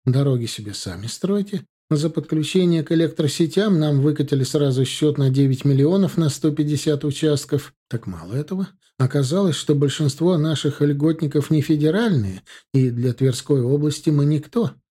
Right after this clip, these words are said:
Нам предложили выкупить выделенные нам, как льготникам, участки по полной кадастровой стоимости".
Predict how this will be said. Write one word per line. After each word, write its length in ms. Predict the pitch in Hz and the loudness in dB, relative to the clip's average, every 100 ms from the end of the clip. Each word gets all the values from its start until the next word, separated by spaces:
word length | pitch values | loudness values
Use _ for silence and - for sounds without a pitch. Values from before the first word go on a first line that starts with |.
| _ _ - | _ _ -2
Нам 220 | 135 120 | 0 0
предложили 580 | 135 131 131 123 143 131 | 0 0 0 2 2 2
выкупить 520 | 135 143 131 131 131 | 2 0 -2 -4 0
выделенные 600 | 147 147 139 139 139 143 | 2 4 4 4 4 4
нам, 280 | 147 156 127 | 2 2 0
как 260 | - 139 | 0 0
льготникам, 680 | 147 143 156 151 135 127 123 | 2 2 2 2 0 -2 0
участки 680 | 117 - 95 95 - 175 175 _ _ | -2 -4 -8 -10 -6 -6 -6 _ _
по 100 | 107 | -14
полной 400 | - 85 85 120 | -12 -12 -6 -4
кадастровой 580 | 143 139 143 - 160 170 | 0 0 0 -2 -4 -4
стоимости". 680 | - 226 196 113 98 - - | -4 0 0 0 -6 -14 -20